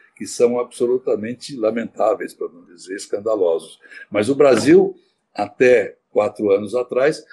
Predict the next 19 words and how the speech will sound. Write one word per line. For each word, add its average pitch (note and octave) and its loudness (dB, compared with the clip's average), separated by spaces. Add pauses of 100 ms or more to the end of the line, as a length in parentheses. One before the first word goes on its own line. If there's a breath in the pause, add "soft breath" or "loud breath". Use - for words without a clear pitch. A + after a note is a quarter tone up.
(100)
foi D3+ -2
um E3 -2
país E3+ 4
líder C3+ 4
em B2 -2
desenvolvimento, C3+ 2
inclusive, A#2 -4
de C3+ -6
conhecimento C3+ 0
e C#3+ -12
ciência C#3+ 2 (300 loud breath)
para D#3 4
com D#3+ 2
o C#3 2
acompanhamento C3+ 0
do F#2+ -12
desenvolvimento F#2+ -12
da E2+ -8
floresta. - -12